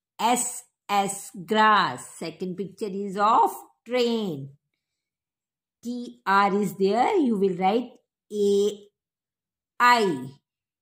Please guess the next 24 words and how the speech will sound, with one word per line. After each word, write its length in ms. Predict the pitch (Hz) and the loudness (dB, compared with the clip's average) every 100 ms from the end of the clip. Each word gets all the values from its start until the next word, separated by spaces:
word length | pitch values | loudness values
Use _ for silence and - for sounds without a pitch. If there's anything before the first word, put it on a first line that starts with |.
| _ _ _ _ _ _ 196 | _ _ _ _ _ _ -16
The 100 | 190 | -4
correct 420 | 196 190 196 - | -2 0 -2 -10
spelling 460 | - 202 196 202 | -4 -2 -2 0
is 300 | 247 392 - | 0 0 -2
T 400 | - 240 233 - - | -4 -2 -2 -6 -2
R 380 | 202 196 220 240 | 4 6 4 4
A 460 | 208 226 285 - - | 2 2 0 -4 0
I 300 | 202 185 180 - - | 2 2 0 -6 -6
N, 460 | 220 262 240 190 185 | 0 2 2 -2 -4
train, 480 | 240 226 214 190 180 | -2 -2 -2 -6 -6
T 220 | 208 196 | -6 -2
R 200 | 190 185 180 | 0 0 0
A 420 | 214 247 453 - | 0 0 -2 -4
I 160 | 202 185 | -2 0
N. 480 | 175 175 160 143 160 | 0 -2 -4 -8 -10
Next 280 | 170 - | -14 -14
picture 340 | - 208 - 226 | -14 -14 -8 -6
is 260 | 202 202 | -4 -4
of 300 | 202 196 - | -2 -4 -4
frog. 640 | - 202 214 208 175 - - _ _ _ _ _ _ _ _ _ _ _ _ _ _ - | -6 0 2 2 0 -4 -12 _ _ _ _ _ _ _ _ _ _ _ _ _ _ -2
F 340 | 214 233 - - - | -2 -2 -8 -10 0
R 280 | 202 208 208 | 2 4 2
is 220 | 214 165 | 0 0
there, 380 | 208 233 277 | 0 2 2